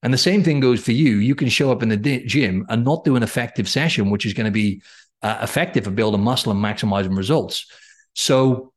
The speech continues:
what you gotta look at is, number one,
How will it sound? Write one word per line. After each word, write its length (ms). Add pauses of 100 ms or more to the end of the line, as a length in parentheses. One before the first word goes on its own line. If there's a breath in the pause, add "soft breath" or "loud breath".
(580)
what 200
you 60
gotta 160
look 220
at 180
is, 160
number 180
one, 640